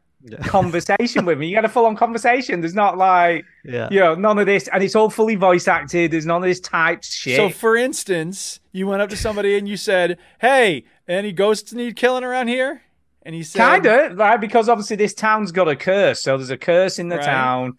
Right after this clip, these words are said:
Speaker 3: Yeah.
Speaker 2: and everybody's having nightmares all the time, and
Speaker 3: Yeah.
Speaker 2: they can't go to sleep, and it's all
Speaker 3: Dawnstar
Speaker 2: shit.
Speaker 3: did it on Skyrim.
Speaker 2: All
Speaker 3: It's been
Speaker 2: gone to
Speaker 3: done.
Speaker 2: shit.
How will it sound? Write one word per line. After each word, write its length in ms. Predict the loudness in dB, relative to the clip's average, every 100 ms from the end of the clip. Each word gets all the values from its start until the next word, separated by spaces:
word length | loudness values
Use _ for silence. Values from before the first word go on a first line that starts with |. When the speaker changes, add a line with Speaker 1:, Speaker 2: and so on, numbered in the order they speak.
| _
Speaker 3:
Yeah. 200 | -6 -2
Speaker 2:
and 80 | 2
everybody's 440 | 2 0 0 0 0
having 260 | 0 0
nightmares 580 | 0 0 0 0 -2 0
all 180 | -2 -2
the 80 | -4
time, 340 | -4 -2 -2
and 80 | -2
Speaker 3:
Yeah. 60 | -6
Speaker 2:
they 60 | -4
can't 280 | -2 -2
go 60 | -6 -10
to 100 | -16
sleep, 540 | -14 -8 -4 -4 -6 -10
and 80 | -10
it's 140 | -6
all 160 | -2 -2
Speaker 3:
Dawnstar 320 | -2 -2 0
Speaker 2:
shit. 80 | 0
Speaker 3:
did 160 | -2 -2
it 140 | -4
on 100 | -6
Skyrim. 440 | -8 -8 -6 -6 -2
Speaker 2:
All 140 | 0
Speaker 3:
It's 100 | 0
been 80 | 0
Speaker 2:
gone 120 | -2 -4
to 60 |
Speaker 3:
done. 80 | -12
Speaker 2:
shit. 460 | -8 -2 -2 -4